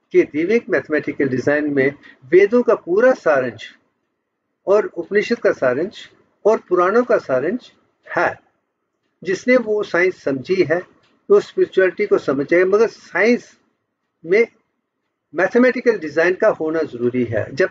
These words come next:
तक कि मैथमेटिकल इंक्लूसिव design नहीं है, वो science नहीं है। Science के पीछे mathematic conclusion है, सृष्टि का निर्माण भी मैथ से हुआ है। ये दोनों जानने के बाद ही आप आगे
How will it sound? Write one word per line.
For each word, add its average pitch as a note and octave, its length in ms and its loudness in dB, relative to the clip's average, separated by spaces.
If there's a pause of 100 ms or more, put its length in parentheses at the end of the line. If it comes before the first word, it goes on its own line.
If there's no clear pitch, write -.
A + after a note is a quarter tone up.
तक A3 80 0
कि A3+ 160 -8
मैथमेटिकल F3+ 640 -2
इंक्लूसिव F#3 440 -2
design E3 440 2
नहीं F3+ 200 2
है, A3 60 4
वो G3 160 -4
science F3 420 -2
नहीं F3 260 -2
है। F3 220 0 (680)
Science - 600 -2 (220)
के E3+ 100 0
पीछे F3 380 -2
mathematic D#3 680 -4
conclusion D3+ 640 0
है, F3+ 140 0 (880)
सृष्टि G#3+ 440 -2
का A3+ 140 2
निर्माण E3+ 480 0
भी G#3 160 -6
मैथ C3 240 0
से F3 180 -2
हुआ D#3+ 300 0
है। F3+ 220 -4 (340)
ये G#3+ 60 2
दोनों G#3+ 440 2
जानने F3 320 0
के E3+ 180 -2
बाद C#3+ 300 0
ही A3+ 140 0
आप - 320 0
आगे D3+ 460 2